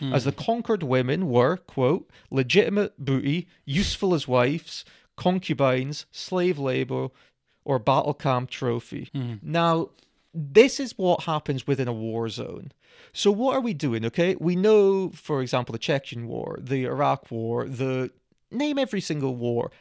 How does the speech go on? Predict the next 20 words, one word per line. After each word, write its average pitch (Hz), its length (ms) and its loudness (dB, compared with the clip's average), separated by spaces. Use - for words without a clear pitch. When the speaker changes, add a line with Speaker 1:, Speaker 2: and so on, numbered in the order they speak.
Speaker 2:
and 160 180 2
there 151 140 6
is 139 420 2
sexual 156 360 -2
violence 120 440 -4
used 117 240 -8
as 117 100 -8
a 113 60 -8
threat. 120 420 -6
Now, 156 560 2
if 185 160 4
we 269 160 4
believe 165 320 0
those 120 240 -2
things 120 240 -6
happen 123 420 -2
in 123 260 -6
ancient 143 420 -2
Greek 190 260 -6
wars, 185 440 -2